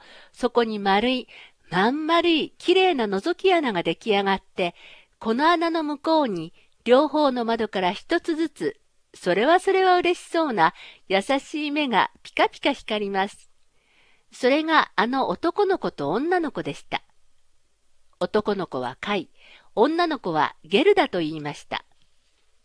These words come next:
夏の間はただひとまたぎで行ったり来たりしたものが、冬になると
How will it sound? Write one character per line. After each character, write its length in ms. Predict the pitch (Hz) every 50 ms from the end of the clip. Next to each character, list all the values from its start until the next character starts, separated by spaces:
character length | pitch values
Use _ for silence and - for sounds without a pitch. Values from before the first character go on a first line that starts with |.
| _ _ _ _ _ _ _ _ _ _ _ _ _ _ _ _ _ _ _ _ _ _ _ _ _ _ _ _ -
夏 300 | 202 214 226 - - 311
の 120 | 320 339
間 320 | 339 349 349 302 320 311
は 200 | 302 302 302 302 - - - _ _ _
た 120 | - 311
だ 120 | 294 269 226
ひ 100 | 220 -
と 140 | - 311 311
ま 120 | 339 370
た 140 | - 330 302
ぎ 140 | 269 233 185
で 240 | 185 156 143 - _
行 140 | - - -
っ 20 | _ _
た 120 | - 320 330
り 120 | 320 277
来 100 | - -
た 160 | - - 294
り 100 | 285 269
し 100 | 226 -
た 140 | - 240 220
も 100 | 214 220
の 140 | 220 226 214
が、 220 | 202 180 165 165 - - - - - - _
冬 280 | _ - - 220 233 247
に 140 | 247 247 247
な 160 | 247 233 233
る 80 | 208
と 340 | - _ - 180 156 - -